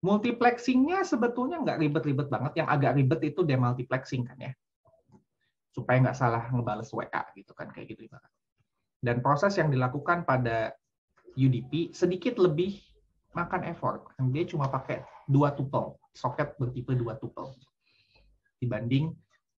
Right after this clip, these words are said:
eh, demultiplexingnya T C P yang pakai empat tuple, itu jauh lebih sederhana, mudah. Pada saat demultiplexingnya, tapi pada saat establishing connection-nya, itu makan waktu. Oke,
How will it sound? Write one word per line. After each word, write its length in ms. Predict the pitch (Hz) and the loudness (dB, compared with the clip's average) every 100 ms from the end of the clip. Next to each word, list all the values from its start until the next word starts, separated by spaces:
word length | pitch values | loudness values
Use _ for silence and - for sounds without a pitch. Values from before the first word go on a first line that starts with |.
| - | -8
eh, 320 | 120 113 117 117 | -8 -6 -6 -2
demultiplexingnya 720 | 120 117 120 123 113 - 123 | -2 -2 -4 -4 -6 -4 -4
T 160 | 120 127 | -4 -6
C 80 | 131 | -4
P 160 | 160 | -4
yang 80 | 139 | -4
pakai 160 | 135 123 | -6 -4
empat 320 | 131 120 120 | -4 -6 -8
tuple, 320 | - 180 233 - - | -4 -2 -2 -12 -10
itu 240 | - 147 | -4 -2
jauh 240 | 143 180 | 2 2
lebih 320 | 156 120 175 - _ _ _ | 2 0 -2 -2 _ _ _
sederhana, 960 | - - 160 143 139 131 156 135 - - | -20 -4 2 2 2 0 0 0 0 0
mudah. 320 | 131 127 - - - - - _ | 2 2 0 -10 -20 -20 -20 _
Pada 240 | 123 117 - | 0 0 0
saat 320 | 117 147 147 | 0 2 2
demultiplexingnya, 960 | 131 135 135 135 160 - 240 185 160 160 _ _ 127 | 6 6 6 2 0 0 0 2 0 -4 _ _ -4
tapi 160 | 131 | -4
pada 240 | 139 151 139 | 4 4 6
saat 320 | 160 190 170 | 4 4 2
establishing 640 | - 165 156 147 135 139 | 0 2 4 2 2 -2
connection-nya, 720 | 127 110 107 - 104 120 185 - _ _ _ | -4 -6 -10 -10 -8 -4 -6 -8 _ _ _
itu 80 | 147 | -4
makan 480 | 131 131 120 113 98 | -2 -2 -6 -6 -10
waktu. 300 | - _ - - _ _ _ _ _ _ _ _ _ _ _ _ _ _ _ _ _ _ _ _ _ _ _ _ _ _ _ - | -20 _ -20 -20 _ _ _ _ _ _ _ _ _ _ _ _ _ _ _ _ _ _ _ _ _ _ _ _ _ _ _ -20
Oke, 80 | _ | _